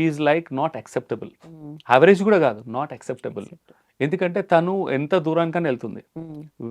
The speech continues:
Speaker 1: మ్యారేజ్ రిలేషన్‌షిప్ టు బ్రేక్ చేసుకోవడానికి కూడా సిద్ధపడుతుంది.
Speaker 2: రైట్.
Speaker 1: ఎందుకంటే ఎమోషనల్ అవైలబిలిటీ అనేది it is like a food. మనం తినే భోజనం డైట్ లాగా.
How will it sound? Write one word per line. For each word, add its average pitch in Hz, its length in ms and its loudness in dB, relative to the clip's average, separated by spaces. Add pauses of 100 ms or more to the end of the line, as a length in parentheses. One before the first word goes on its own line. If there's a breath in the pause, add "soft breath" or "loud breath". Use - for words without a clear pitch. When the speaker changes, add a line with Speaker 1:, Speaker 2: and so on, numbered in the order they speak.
(260)
Speaker 1:
మ్యారేజ్ 156 360 6
రిలేషన్‌షిప్ 151 520 -2
టు 160 60 -4
బ్రేక్ 135 400 -4
చేసుకోవడానికి 143 460 -2
కూడా 170 120 -4
సిద్ధపడుతుంది. 113 680 -4
Speaker 2:
రైట్. 151 260 -12
Speaker 1:
ఎందుకంటే 165 320 -4
ఎమోషనల్ 170 460 -4
అవైలబిలిటీ 147 420 -2
అనేది 131 440 -4
it 165 140 -6
is 147 140 -6
like 147 180 -4
a 139 120 -6 (100)
food. 156 200 0 (440)
మనం 127 180 -4
తినే 147 240 -2
భోజనం 139 420 0
డైట్ 123 240 -2
లాగా. 117 260 -4